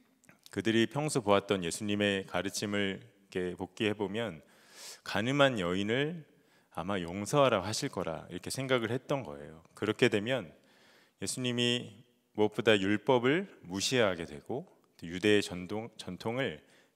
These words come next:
깨뜨리는 자가 되니 고발을 할 수 있는 근거를 잡을 수 있는 겁니다.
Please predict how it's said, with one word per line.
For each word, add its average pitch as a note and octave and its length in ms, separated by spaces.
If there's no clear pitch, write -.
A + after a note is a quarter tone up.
깨뜨리는 E3 560
자가 E2+ 420
되니 F#2 560
고발을 C#3 640
할 C3 120
수 - 140
있는 G#2+ 200
근거를 G2 600
잡을 G2+ 300
수 G2 120
있는 G2+ 220
겁니다. E2 420